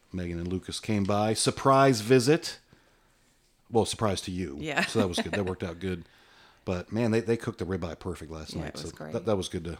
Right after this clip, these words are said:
Speaker 1: to have that, to wrap that up. Um, today, we just got back from a, uh, man, those one-year-old birthday parties are, are the thing
Speaker 2: They are so
Speaker 1: nowadays, huh?
Speaker 2: fun.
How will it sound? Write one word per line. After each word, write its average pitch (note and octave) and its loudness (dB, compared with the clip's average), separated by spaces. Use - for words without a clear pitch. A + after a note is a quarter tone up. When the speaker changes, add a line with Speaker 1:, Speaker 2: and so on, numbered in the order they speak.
Speaker 1:
to F#2+ -8
have F2+ -4
that, F2+ -6
to E2+ -10
wrap G2+ 0
that F#2+ 0
up. F#2 -6
Um, G#2 0
today, A#2+ 4
we A2 2
just G#2 0
got A2 2
back G#2 2
from G2+ -2
a, F#2+ 0
uh, E2+ -4
man, C#3+ 0
those D#3+ 6
one-year-old D#3 12
birthday C#3 10
parties G2+ 2
are, F#2 -2
are G2+ 0
the F2+ -4
thing A#2+ 4
Speaker 2:
They G#2 6
are G2 6
so G2 4
Speaker 1:
nowadays, G2 4
huh? A2+ 2
Speaker 2:
fun. D#3+ -4